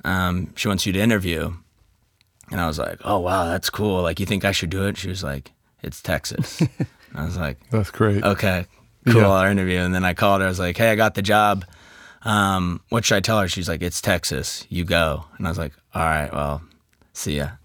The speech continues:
Speaker 1: <laughs> And so,
Speaker 2: <laughs>
Speaker 1: uh, yeah, moved down here.
Speaker 2: Just love it.
Speaker 1: Um, Austin's a great city.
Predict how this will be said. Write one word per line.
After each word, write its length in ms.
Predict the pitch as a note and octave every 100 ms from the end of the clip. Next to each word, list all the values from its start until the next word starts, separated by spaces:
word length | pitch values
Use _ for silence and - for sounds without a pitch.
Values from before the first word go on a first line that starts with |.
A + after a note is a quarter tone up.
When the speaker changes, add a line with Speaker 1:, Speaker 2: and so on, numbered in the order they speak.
| -
Speaker 1:
<laughs> 240 | - A3+ D3+
And 160 | A#2 D#3
so, 120 | A2+
Speaker 2:
<laughs> 400 | A2 A2 D#3 -
Speaker 1:
uh, 920 | F#3 E3+ - F3+ D3+ E3+ D#3+ D3 B2+ B2
yeah, 140 | B2
moved 240 | A#2 C3+ C3+
down 220 | C#3+ C3+
here. 520 | B2 B2 B2 B2+ B2+
Speaker 2:
Just 120 | A2+
love 360 | G#2+ G#2 A2 G2
it. 0 |
Speaker 1:
Um, 220 | F#2 F2+ - _ -
Austin's 400 | F#2+ A2 B2 G#2
a 20 |
great 260 | G#2 G#2 G#2
city. 560 | - G#2 G#2 G2+ G2+